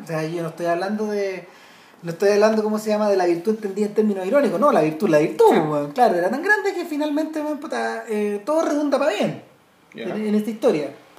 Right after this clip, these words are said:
Speaker 1: ¿cachai? Sin embargo, o sea, todo, todo, todo redunda pa' bien, eh, en términos artísticos. Yo no sé si la psique de Brahms, weón,
Speaker 2: ¿Y cómo,
Speaker 1: como
Speaker 2: cómo habrá quedado?
Speaker 1: No,
Speaker 2: Ya.
Speaker 1: claro, porque,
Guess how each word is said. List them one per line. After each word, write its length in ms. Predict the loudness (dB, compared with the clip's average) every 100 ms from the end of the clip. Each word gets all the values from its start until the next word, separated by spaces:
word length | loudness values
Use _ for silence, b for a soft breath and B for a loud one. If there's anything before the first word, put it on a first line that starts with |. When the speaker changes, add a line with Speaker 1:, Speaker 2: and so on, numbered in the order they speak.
| _
Speaker 1:
¿cachai? 320 | -16 -6 -6 -6 -12 -20 -20 -20 B B B
Sin 220 | -4 0
embargo, 280 | 2 2 0
o 20 | 2
sea, 220 | 0 2
todo, 220 | -2 0
todo, 160 | 0 0
todo 220 | 0 0
redunda 340 | 0 0 0 0
pa' 120 | 0
bien, 420 | 0 0 -2 -10 -10
eh, 560 | -6 -4 -2 -4 -6 -10 -18
en 80 | -4
términos 320 | -2 0 2
artísticos. 560 | 0 0 0 0 -4 -4
Yo 100 | -4
no 80 | -4
sé 180 | -6 -8
si 440 | -6 -6 -6 -8 B B
la 140 | 0 0
psique 320 | 0 -4 0
de 140 | 2 2
Brahms, 240 | 0 -2 -6
weón, 260 | -8 -6 -8
Speaker 2:
¿Y 40 |
cómo, 160 | -6 -6
Speaker 1:
como 100 | -4
Speaker 2:
cómo 100 | -2
habrá 140 | -2 0
quedado? 280 | 2 0 -4 B -6
Speaker 1:
No, 120 | -2
Speaker 2:
Ya. 80 | 2
Speaker 1:
claro, 340 | 2 2 0
porque, 320 | -4 -6 -8